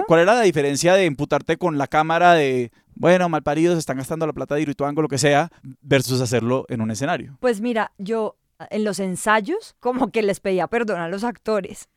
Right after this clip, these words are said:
Speaker 1: ¿sí? Como que me daba pena con <laughs> ellos decirles eso de esa forma. Y ellos eran como, "Fresca, todo bien", <laughs> como, pero como esto para mí era tan de la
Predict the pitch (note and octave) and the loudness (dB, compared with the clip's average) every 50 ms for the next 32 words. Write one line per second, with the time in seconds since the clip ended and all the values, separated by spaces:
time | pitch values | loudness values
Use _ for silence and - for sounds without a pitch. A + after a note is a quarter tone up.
0 | _ _ - - - F#3 G#3+ A3+ - - B3+ A#3 G#3+ G#3+ - G3+ G3+ F#3+ F3+ E3+ | _ _ -16 -12 -10 -10 -10 -10 -8 -6 -4 -4 -2 -2 -2 -2 -2 0 0 0
1 | E3 - _ - A#3+ A#3 A3+ A3+ A#3 A3+ - B3+ A#3+ A3 - A3 F#3+ C3+ E3 G#3 | -2 -2 _ 2 2 2 2 0 -2 -2 -2 -4 -4 -2 -2 -2 -2 -2 -6 -10
2 | - - - G3 - - F3+ - - - G3+ E3+ D#3 E3+ E3+ F3+ F3 _ _ - | -10 -10 -14 -6 -4 -4 -4 -4 -8 -12 -12 -12 -10 -10 -10 -10 -10 _ _ -4
3 | A3 A3 G3+ F#3 G#3+ G#3 A3 A3+ G#3 F#3+ F3 - G3+ A3+ A#3 G#3 F#3+ F#3 G3+ - | -4 -4 -2 -2 -6 -6 -6 -6 -6 -6 -6 -4 -4 -4 -4 -4 -4 -8 -10 -12
4 | _ _ _ _ - - _ _ _ _ - F#3+ F3+ E3+ E3 E3 D3 F3+ F3 F3+ | _ _ _ _ -20 -20 _ _ _ _ -6 -4 -4 -4 -4 -6 -6 -8 -8 -8
5 | F#3 - G#3 A3 G#3+ F#3 E3 - _ _ _ - - G#3 G3+ G3+ G3 - - - | -8 -8 -6 -4 -4 -4 -6 -8 _ _ _ -8 -4 -2 -2 -2 -2 -6 -6 -6
6 | G3 G3+ G#3+ - - G#3 G3 F#3 F3 E3+ E3 F3 F#3 F#3 F#3+ F#3+ F#3+ F#3+ G3 G3+ | -6 -6 -6 -4 -2 -2 0 0 0 -2 -2 -2 -2 -2 -2 -2 -4 -4 -6 -8
7 | - _ - G#3+ G3+ F#3+ F#3 F3 E3 - - _ _ _ _ - _ _ _ _ | -10 _ -6 -4 -4 -2 -4 -4 -4 -6 -10 _ _ _ _ -20 _ _ _ _
8 | - A#3+ A3+ - A3 G3+ G3 F#3+ D#3+ _ _ _ - A3 G#3+ - - F3 - G#3 | 2 2 2 2 -2 -4 -4 -6 -8 _ _ _ -8 -8 -8 -8 -12 -6 -4 -2
9 | G#3+ A#3 B3 B3+ B3+ A#3 A3 G3+ G3 F#3+ F3+ - _ _ - G#3+ A3+ A3 A3+ - | 0 0 0 0 0 0 0 -2 -2 -4 -6 -10 _ _ -4 -2 0 2 0 0
10 | - - C4 C4 B3+ B3+ B3+ B3+ B3 G3 F#3 F#3 F3 E3 E3 D#3+ E3+ F3+ B3+ B3 | 4 4 6 6 6 6 4 0 -2 -4 -6 -12 -16 -18 -18 -16 2 2 4 4
11 | A#3 A3+ A3+ A3+ G#3+ G3+ F#3+ F#3 F3+ F3 F3 E3 | 4 2 0 2 2 2 4 4 2 0 -2 -4